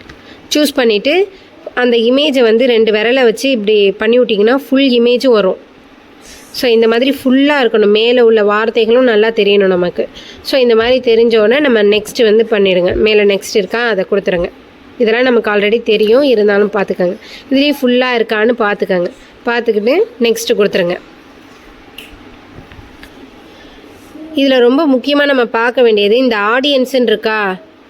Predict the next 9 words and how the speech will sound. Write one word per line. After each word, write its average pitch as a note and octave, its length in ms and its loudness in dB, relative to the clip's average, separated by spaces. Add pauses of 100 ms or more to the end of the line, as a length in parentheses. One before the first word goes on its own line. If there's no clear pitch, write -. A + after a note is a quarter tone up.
(180)
இந்த A#3 280 2
இடத்துல G#3+ 420 -2 (260)
everyone A#3 640 2
இருக்கணும். F#3 300 -2 (580)
க்ளோஸ் B3 360 2
ஃப்ரெண்டு G#3+ 260 0
இல்ல G#3+ 360 0
அது G#3 120 0
மாதிரி A#3 240 0